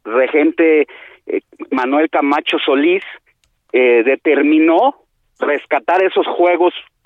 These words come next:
eh, Centroamericanos, porque Guatemala, que era el país anfitrión, se había quedado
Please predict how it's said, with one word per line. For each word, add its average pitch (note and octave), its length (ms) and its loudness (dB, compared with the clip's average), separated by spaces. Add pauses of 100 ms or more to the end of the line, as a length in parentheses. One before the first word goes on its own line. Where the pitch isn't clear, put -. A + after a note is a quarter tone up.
eh, A#2 200 0
Centroamericanos, C3 920 0 (480)
porque C3 320 -2
Guatemala, C#3+ 680 0
que - 120 -4
era E3+ 80 4
el F3 100 0
país D3 360 -2
anfitrión, D3 600 0
se F3+ 100 0
había C#3+ 220 2
quedado D3+ 520 0